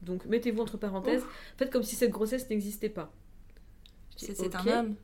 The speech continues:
Speaker 1: Oui, c'était un
Speaker 2: Ah.
Speaker 1: homme.
Speaker 2: <laughs>
Speaker 1: C'était un homme.
Speaker 2: Oui.
Speaker 1: Pourtant jeune, tu vois, genre, euh, trente-cinq, quarante ans, genre
Speaker 2: Mm.
Speaker 1: tu te dis, je m'attendais pas à ça de lui.
Speaker 2: Ouais, mais tu vois, moi je, enfin, il y a une phrase, d'ailleurs si, si mon amoureux, euh, écoute, euh, le podcast, il va rire,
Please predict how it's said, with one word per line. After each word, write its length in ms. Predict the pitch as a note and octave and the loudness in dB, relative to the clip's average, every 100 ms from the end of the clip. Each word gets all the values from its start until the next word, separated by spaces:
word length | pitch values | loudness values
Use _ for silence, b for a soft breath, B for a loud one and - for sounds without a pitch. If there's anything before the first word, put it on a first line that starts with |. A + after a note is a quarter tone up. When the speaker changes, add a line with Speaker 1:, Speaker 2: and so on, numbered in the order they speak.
| - | -2
Speaker 1:
Oui, 120 | G#3+ | 0
c'était 220 | A3 A3+ F3+ | 0 -4 -4
un 40 | |
Speaker 2:
Ah. 140 | F#3 E3 | -2 -2
Speaker 1:
homme. 260 | D#3+ - | -4 0
Speaker 2:
<laughs> 560 | G#3 E4 D#4+ - A#3 A#3 | 4 8 10 10 10 8
Speaker 1:
C'était 280 | G3 A3 G3 | 6 4 4
un 100 | A#3 | 2
homme. 160 | G3 G#3 - | 2 0 2
Speaker 2:
Oui. 160 | G3+ F3+ B B A3+ | 2 2 B B 0
Speaker 1:
Pourtant 260 | A#3+ G4 | 2 4
jeune, 380 | C#4 C4 D4 B3 - | 6 4 4 0 -4
tu 120 | - | -2
vois, 220 | A3 B3 | 2 4
genre, 300 | A#3+ G#3+ G#3 | 4 4 6
euh, 320 | G#3 G#3 G#3 G#3 | 6 8 6 4
trente-cinq, 400 | - C#4 D4 D4 | 0 -4 -2 0
quarante 360 | C4 B3+ B3+ | 0 0 -2
ans, 200 | C#4 C#4+ | -2 -2
genre 120 | D#4 G#3 | 0 -2
Speaker 2:
Mm. 40 | |
Speaker 1:
tu 100 | A3+ | -4
te 40 | F#3+ | -4
dis, 380 | A3 B3 B3 A#3 | 0 2 2 0
je 100 | G#3 | -2
m'attendais 260 | G3 G#3 G3 | -4 -4 -2
pas 100 | B3+ | -4
à 40 | |
ça 140 | B3+ F#3+ | -4 -4
de 40 | |
lui. 180 | F#3+ F4+ - | -4 -6 -4
Speaker 2:
Ouais, 260 | G#3+ A#3 D4 | -2 0 0
mais 200 | B3 G#3 | 0 0
tu 180 | - | -4
vois, 220 | G3+ G#3 A#3 | -4 -2 -2
moi 160 | G#3 | -4
je, 180 | G#3 G#3 F#3+ F#3 F3+ - - | -4 -6 -6 -6 -10 -12 -12
enfin, 220 | G3 F3 - - - | -8 -8 -12 -18 -12
il 100 | F#3 - G3+ | -10 -8 0
y 80 | |
a 100 | F#3 | 2
une 220 | F#3 - G#3 | 4 2 -2
phrase, 360 | - G#3+ G#3+ F3 - | -2 -2 -2 -8 -12
d'ailleurs 240 | F#3 F3 F#3 | -8 -6 -8
si, 200 | - F3+ | -10 -12
si 160 | - F#3+ | -10 -8
mon 140 | E3+ | -4
amoureux, 300 | F3 F#3 F#3+ | -2 -2 0
euh, 180 | F3+ E3 F3 - | 0 0 -2 -8
écoute, 320 | G#3+ B3 - | -8 -8 -6
euh, 120 | F3 | -4
le 100 | E3+ | -4
podcast, 400 | F3 F#3 G3 G3+ | -4 -4 -6 -8
il 60 | G3 | -4
va 80 | E3 | -2
rire, 160 | F3 | -2